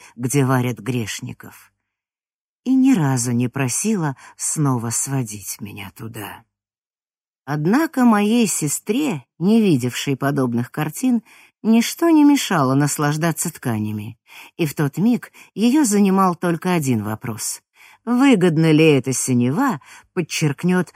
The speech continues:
выпуклость её грудей? Иногда мне кажется, что когда дело дойдёт до первой брачной ночи,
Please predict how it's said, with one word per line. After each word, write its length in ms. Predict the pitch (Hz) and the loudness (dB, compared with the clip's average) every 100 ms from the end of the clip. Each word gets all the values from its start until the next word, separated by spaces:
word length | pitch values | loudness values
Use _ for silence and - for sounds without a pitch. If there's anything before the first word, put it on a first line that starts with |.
| - - | -14 -4
выпуклость 840 | 139 156 139 135 131 131 - - | 2 4 2 -2 -2 -4 -4 -2
её 300 | 131 123 123 | 0 0 -2
грудей? 720 | 110 107 104 101 98 - _ _ _ _ _ _ - | -4 -8 -10 -14 -16 -20 _ _ _ _ _ _ -6
Иногда 460 | 170 175 180 180 | -2 0 0 2
мне 220 | 165 160 160 | 2 2 0
кажется, 680 | 240 185 151 - - 143 - _ | -4 -4 -6 -8 -8 -10 -14 _
что 240 | - - 208 | -16 -8 -4
когда 360 | 214 214 220 | -4 0 0
дело 360 | 208 220 160 147 | 2 2 2 2
дойдёт 420 | 160 190 185 165 | 0 0 0 0
до 140 | 160 190 | 0 -2
первой 360 | 214 202 214 | 0 0 0
брачной 460 | 202 226 - 247 262 | 0 -2 -2 0 0
ночи, 420 | 339 - 143 | 0 -4 -8